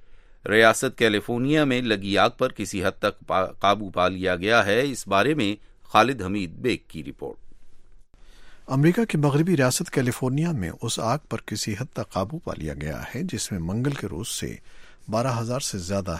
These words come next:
Speaker 2: ہیکٹر رقبہ جل گیا ہے۔ یہ آگ شمالی پہاڑی علاقے کے شہر سین برنارڈینو میں لگی، جس سے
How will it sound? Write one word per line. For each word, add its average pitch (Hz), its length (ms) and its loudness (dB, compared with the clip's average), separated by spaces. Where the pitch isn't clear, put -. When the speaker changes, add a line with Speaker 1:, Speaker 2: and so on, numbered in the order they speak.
Speaker 2:
ہیکٹر 87 320 -10
رقبہ 73 420 -6
جل 80 260 -6
گیا 57 180 -8
ہے۔ - 240 -16
یہ 120 280 2
آگ 123 260 4
شمالی 117 560 0
پہاڑی 104 460 -2
علاقے 85 320 -2
کے - 120 -10
شہر 90 440 -4
سین 107 380 -2
برنارڈینو 85 600 -2
میں 64 120 -8
لگی، 80 280 -6
جس 151 180 -2
سے - 180 -2